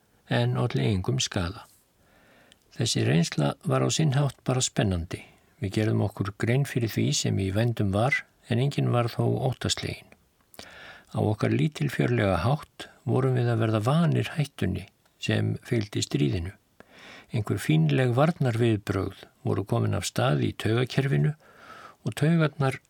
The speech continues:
þegar búnar að sætta sig við og byrjaðar að læra á það öryggisleysi og hættuástand sem nú yrði okkar hlutskipti á næstunni. Þetta var í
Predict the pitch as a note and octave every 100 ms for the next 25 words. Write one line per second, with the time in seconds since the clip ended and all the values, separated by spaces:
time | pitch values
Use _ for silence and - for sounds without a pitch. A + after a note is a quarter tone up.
0 | - - D#3 D#3 C3+ C#3 C#3 A#2+ A#2 A2
1 | - E3 D#3 - G2+ F#2+ F2+ A#2+ E3+ -
2 | - - G#2+ - E3+ D3+ B2+ A2 G#2 G2
3 | - - A#2+ D#3+ E3+ C3 B2+ C3+ B2+ B2+
4 | A#2+ A#2+ C#3+ D3+ C#3+ C3 - B2+ B2+ -
5 | B2 A2 G#2 G2+ E3+ F3 - E3 D3 -
6 | D3+ C#3 - - - - - - C#3+ C3
7 | C#3 C3 C3+ B2+ A#2+ A2 G2 - A2 G#2+
8 | - C3 A#2+ - A2+ G#2 - G#2+ G#2+ B2+
9 | D3 - G2 G2+ - _ _ - - -
10 | _ - B2+ D3 C#3 C#3 C3+